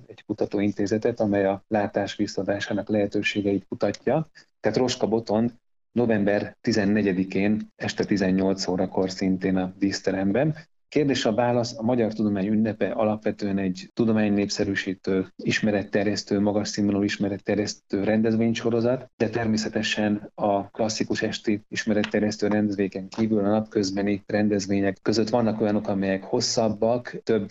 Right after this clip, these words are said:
előadóval, egy-egy konferencia, előadóülés, de itt is mindig a közérthetőséget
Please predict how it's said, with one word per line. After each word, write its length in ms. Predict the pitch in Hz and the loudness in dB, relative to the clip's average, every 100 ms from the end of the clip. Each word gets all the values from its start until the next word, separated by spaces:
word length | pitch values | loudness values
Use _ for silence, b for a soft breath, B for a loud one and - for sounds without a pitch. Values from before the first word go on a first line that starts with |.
| - | -6
előadóval, 1000 | 113 104 101 98 101 101 95 101 98 101 | -2 2 2 2 2 2 0 0 0 -2
egy-egy 400 | 117 101 92 90 | -6 -6 -6 -8
konferencia, 760 | - 120 113 110 107 107 101 101 | -2 0 2 2 2 0 0 2
előadóülés, 720 | 110 113 117 117 120 123 120 | 2 2 2 2 2 2 0
de 120 | 104 | 0
itt 260 | 117 104 - | 0 -2 -2
is 180 | 95 - | -2 0
mindig 300 | 101 95 95 | 2 2 0
a 120 | 95 - | -2 -8
közérthetőséget 1000 | - 101 98 - - 95 - 92 95 - | -4 0 0 0 -2 -2 -2 -2 -4 -4